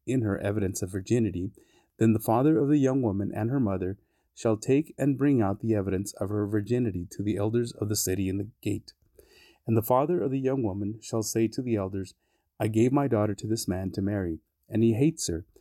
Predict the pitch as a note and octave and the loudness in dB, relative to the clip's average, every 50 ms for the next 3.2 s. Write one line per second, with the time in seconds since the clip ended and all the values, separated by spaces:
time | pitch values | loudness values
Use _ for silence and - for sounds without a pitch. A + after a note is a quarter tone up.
0 | _ _ _ _ _ - A#2 A2+ A#2+ A#2 G2 G#2+ D#3+ D3+ A#2+ G2+ G2 G2+ F#2 A2 | _ _ _ _ _ -4 -2 0 0 0 2 2 4 4 4 4 2 -2 -2 -2
1 | A2+ A2+ G#2 G#2 G#2+ G#2 - - - - F#3 F#3+ E3+ D#3 - - G2 G2 G2+ - | 0 2 2 2 0 -4 -6 -8 -8 -6 -4 -4 -4 -4 -4 -4 -2 -2 -2 -2
2 | - F#2+ G#2 G#2+ - - - B2+ A#2+ A2+ A2 F#2+ G2 - - - - A2+ G#2+ F#2+ | -4 -4 -4 -4 -4 -4 -4 -2 -2 0 -2 -2 -4 -6 -6 -2 0 0 0 0
3 | F#2+ F#2+ G2 | 0 -2 -6